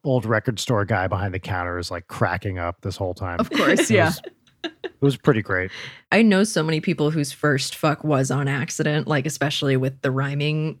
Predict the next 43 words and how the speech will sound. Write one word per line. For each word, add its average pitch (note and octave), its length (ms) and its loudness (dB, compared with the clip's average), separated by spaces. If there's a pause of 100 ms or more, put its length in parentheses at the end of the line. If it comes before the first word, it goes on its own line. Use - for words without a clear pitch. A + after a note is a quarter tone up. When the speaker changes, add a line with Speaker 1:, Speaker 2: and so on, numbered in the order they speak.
(120)
Speaker 3:
kind E3+ 240 0
of E3+ 140 0
deal. F3 400 2
Speaker 1:
Yeah. - 180 -2
Speaker 3:
Mine E3+ 300 4
was, F3+ 240 2
um, C#3+ 480 0 (100)
I D#3 60 0
was D3 160 0
standing F3 500 0
in D#3 140 0
line. D3 500 -2
In F#3 160 4
hindsight, A#3+ 560 4
this C4+ 100 4
is F#3 120 2
actually F#3+ 360 2
kind G#3 220 4
of E3+ 80 2
a C#3+ 40 0
dark C#3 300 -2
story D3 380 0
on C#3 80 2
the C3 80 0
kids' C3+ 240 -6
part, F#3 300 2
but, C#3+ 160 2
like, C3+ 180 4
Speaker 2:
Oh, A3+ 40 2
no. F#3+ 420 2 (100)
Speaker 3:
we E3 100 6
were, D#3 220 6
uh, C#3+ 300 2 (280)
standing G3+ 340 6
in F3 80 4
line, D3+ 240 4
and C#3 100 4
I D3+ 60 0
think D#3+ 180 0
I D3+ 60 6
was C#3+ 180 2
doing, C#3 380 2
uh, B2+ 440 -2